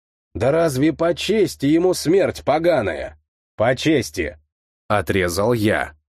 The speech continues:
"Уж сколько раз я Вышеграду службу служил, не сосчитать. Сам, небось, знаешь, княже.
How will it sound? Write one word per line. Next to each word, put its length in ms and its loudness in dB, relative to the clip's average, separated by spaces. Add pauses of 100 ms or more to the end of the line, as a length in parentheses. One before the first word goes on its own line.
(100)
"Уж 220 0
сколько 520 0
раз 300 0
я 200 0
Вышеграду 680 0
службу 460 2
служил, 520 2
не 200 4
сосчитать. 800 -2 (280)
Сам, 320 0
небось, 300 2
знаешь, 400 0
княже. 540 0